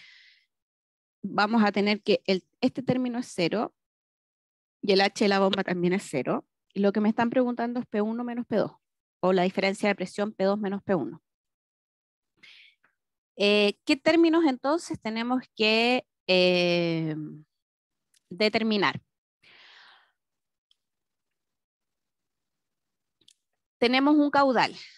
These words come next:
¿cierto? Que ahora lo voy a llamar Q. Ese caudal es igual a diez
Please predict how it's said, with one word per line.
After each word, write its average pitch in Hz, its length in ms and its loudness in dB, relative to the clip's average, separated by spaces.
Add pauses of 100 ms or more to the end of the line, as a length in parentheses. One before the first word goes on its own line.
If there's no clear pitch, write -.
(140)
¿cierto? - 760 -2 (520)
Que 220 260 0
ahora 214 280 2
lo 220 120 0
voy 214 140 0
a 214 80 0
llamar 220 380 -2
Q. - 260 -6 (1600)
Ese 233 240 -6
caudal 254 500 0
es 240 220 -8
igual 226 300 0
a 233 180 -2
diez 226 580 -4